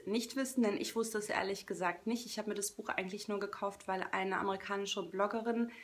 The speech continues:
ständig von diesem Buch geschwärmt hat und, ähm, gesagt hat, es wäre eines der lustigsten Bücher, die sie je gelesen hat. Also habe ich gedacht,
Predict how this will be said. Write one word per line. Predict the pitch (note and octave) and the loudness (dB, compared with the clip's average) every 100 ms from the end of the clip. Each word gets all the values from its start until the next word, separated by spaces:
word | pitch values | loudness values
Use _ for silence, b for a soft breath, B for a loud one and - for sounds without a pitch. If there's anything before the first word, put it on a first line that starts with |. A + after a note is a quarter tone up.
| B B | B B
ständig | - - G#3 A#3+ C4+ A#3+ | -2 4 8 10 10 6
von | - A#3 | 4 4
diesem | A3 A3+ | 4 2
Buch | A3+ B3 - | 0 -2 0
geschwärmt | A3+ - - A3 B3+ | 0 2 2 4 4
hat | A#3+ A#3 | 4 2
und, | - G#3 G3 - | 2 2 2 0
ähm, | G3 G3+ G3 G3 F#3 F3 - | 2 4 4 2 -2 -2 -2
gesagt | G3+ G3 - | 2 2 2
hat, | F#3+ | -2
es | G3 | 0
wäre | G3+ F#3 | 4 6
eines | F#3+ G3+ | 4 2
der | G#3+ | 0
lustigsten | F#3+ A3 - A3+ - G#3+ | 0 0 -2 -4 -2 -2
Bücher, | G3+ A3 | -2 -2
die | G3+ | -2
sie | F#3 F#3+ | -2 0
je | F#3 | 0
gelesen | F3 F#3 G#3+ A3+ | 0 0 2 2
hat. | G#3+ | 2
Also | - E3+ | 2 2
habe | F3 | -2
ich | |
gedacht, | - - - | -2 -4 -4